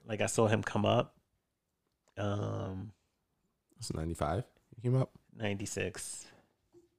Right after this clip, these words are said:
Speaker 1: Ninety-six. Ninety-five was a strike.
Speaker 2: No, yeah.
Speaker 1: Um,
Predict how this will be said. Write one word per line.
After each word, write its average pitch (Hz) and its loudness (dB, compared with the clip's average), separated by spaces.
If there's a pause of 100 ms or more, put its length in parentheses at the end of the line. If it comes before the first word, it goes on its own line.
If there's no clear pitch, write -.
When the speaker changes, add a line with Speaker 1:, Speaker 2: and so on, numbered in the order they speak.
(320)
Speaker 1:
Ninety-six. 107 -2 (240)
Ninety-five 104 2
was 98 -2
a 98 -8
strike. - -4 (720)
Speaker 2:
No, 80 -2
yeah. - -6 (320)
Speaker 1:
Um, 95 -12